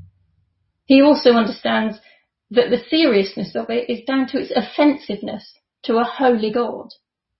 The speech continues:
and the breaking of his heart. And I've got to admit, this is a new way of thinking about sin for me. Maybe I just haven't given it much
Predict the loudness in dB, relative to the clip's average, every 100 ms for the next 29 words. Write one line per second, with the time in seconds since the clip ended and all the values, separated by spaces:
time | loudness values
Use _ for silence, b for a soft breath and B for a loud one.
0 | _ _ -6 -4 -4 -4 0 0 0 -6
1 | -8 -10 -12 _ -4 -4 -4 -8 -8 -8
2 | -8 -8 -12 _ _ _ _ _ _ _
3 | _ _ _ _ _ _ _ _ _ _
4 | _ _ _ 0 2 2 0 0 2 2
5 | 4 2 2 0 0 4 6 6 6 6
6 | 4 2 0 -4 -2 -2 -2 -2 -6 -6
7 | -6 -8 -10 -12 -2 2 4 4 2 2
8 | -10 _ _ _ -6 -4 2 2 2 0
9 | -2